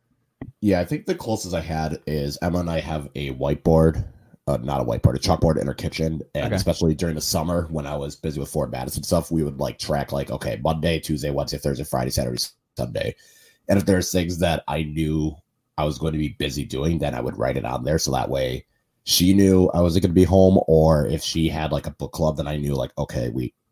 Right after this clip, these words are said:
Speaker 1: I need to make sure this kitchen's clean. So I think that was, like, the closest we've done. <laughs>
Speaker 2: Okay, that's effective though. There's something, even just weekly, I think it's really helpful. So everybody, if you're listening, go out and get a planner of some sort. It's, it's helpful, I believe.
Speaker 1: It's,
Speaker 2: And then
Speaker 1: it will help.
Speaker 2: It will.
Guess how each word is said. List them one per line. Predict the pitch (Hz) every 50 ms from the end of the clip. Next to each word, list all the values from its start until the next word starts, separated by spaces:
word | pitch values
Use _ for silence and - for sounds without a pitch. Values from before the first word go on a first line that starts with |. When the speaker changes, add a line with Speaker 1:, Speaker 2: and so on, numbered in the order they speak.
| _
Speaker 1:
I | - 73
need | 65 65
to | 69
make | 65 60
sure | - - -
this | - -
kitchen's | - - 85 - - 58 55 -
clean. | - - 64 55 50 53 -
So | - - 78 64 - - -
I | - 104
think | 101 131 131
that | 117
was, | 104 95 82
like, | 85 -
the | - 69
closest | - - 82 73 - - 69 -
we've | 80 69 65 -
done. | - - - - - - 123 - - - -
<laughs> | - - -
Speaker 2:
Okay, | 151 165 - 175 190 - -
that's | 151 135 147 -
effective | 208 185 - 156 139 - - 147 127
though. | - 131 123 127
There's | 143 156 156
something, | - 196 190 185 - 190 170 151
even | 123 170 185 196 190
just | 170 180 170 151 139
weekly, | 139 139 123 - - 113 98 95
I | 98
think | 98 120 101 101
it's | 104 104 -
really | 113 107 98 98
helpful. | 117 95 92 - - 92 90
So | - - 107 90 87 95 - _ - - - - - _ _ -
everybody, | 127 139 147 131 135 123 120 113
if | 110
you're | - 127
listening, | 120 123 117 - 120 110 104 98
go | 101 113 110
out | 113 113
and | 107 110 110
get | 107
a | 104
planner | - - 110 104 104 104 95
of | 90 -
some | - 101 92
sort. | - - 92 87 85
It's, | - -
it's | 95 90 - - - - - - -
helpful, | 117 110 95 - - 95 92
I | 92 90 87
believe. | - 98 92 90 92 92
Speaker 1:
It's, | 87 90 - 123
Speaker 2:
And | 123
then | 120 117 120
Speaker 1:
it | 117 -
will | 131 127 123 110
help. | 104 - - - - _ _ _ _ _ _ _
Speaker 2:
It | 135 139
will. | 131 131 117 98 110 -